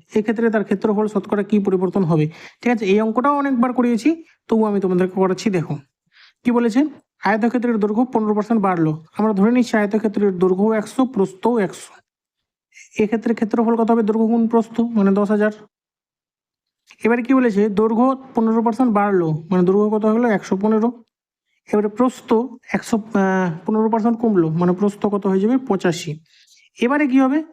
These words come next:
এবারে ক্ষেত্রফল কত হবে? ঠিক আছে, তা আমরা গুণ করে দেবো। পাঁচ পাঁচে পঁচিশের পাঁচ, হাতে থাকলো দুই,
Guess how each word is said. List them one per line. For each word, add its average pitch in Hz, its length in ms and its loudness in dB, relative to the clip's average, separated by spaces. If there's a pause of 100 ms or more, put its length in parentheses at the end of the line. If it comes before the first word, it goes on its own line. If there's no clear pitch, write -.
(180)
এবারে 262 240 0 (460)
ক্ষেত্রফল 220 420 0 (100)
কত 165 100 -4 (100)
হবে? 151 160 -4 (260)
ঠিক 240 140 0
আছে, 233 120 0 (220)
তা - 140 -20
আমরা 196 120 2 (120)
গুণ 208 180 4
করে 196 160 0
দেবো। 175 140 2 (1600)
পাঁচ 202 200 -2
পাঁচে 208 180 -4 (100)
পঁচিশের 196 400 0 (100)
পাঁচ, 202 240 -2
হাতে 185 220 0
থাকলো 180 260 2 (140)
দুই, 214 160 4